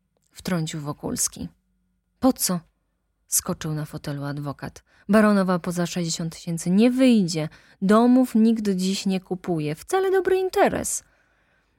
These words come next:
„Dla mnie będzie dobrym nawet za dziewięćdziesiąt tysięcy. Ale lepszym za sześćdziesiąt pięć tysięcy. Nie chcę obdzierać mego przyszłego wspólnika”.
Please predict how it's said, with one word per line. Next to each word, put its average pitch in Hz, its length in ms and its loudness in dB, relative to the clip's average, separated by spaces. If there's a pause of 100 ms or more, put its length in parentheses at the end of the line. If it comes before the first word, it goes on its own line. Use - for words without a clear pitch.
(100)
„Dla 170 180 0
mnie 190 220 2
będzie 170 380 -2
dobrym 160 380 -2
nawet 151 380 -4
za 151 120 -4
dziewięćdziesiąt 151 720 -6
tysięcy. - 580 -10 (600)
Ale 202 360 4
lepszym 214 600 0
za 196 160 -2
sześćdziesiąt 190 880 -4
pięć 175 520 -6
tysięcy. - 840 -8 (960)
Nie 170 160 0
chcę - 280 -8
obdzierać 147 500 -6
mego 139 260 -8
przyszłego 143 580 -10
wspólnika”. 139 760 -8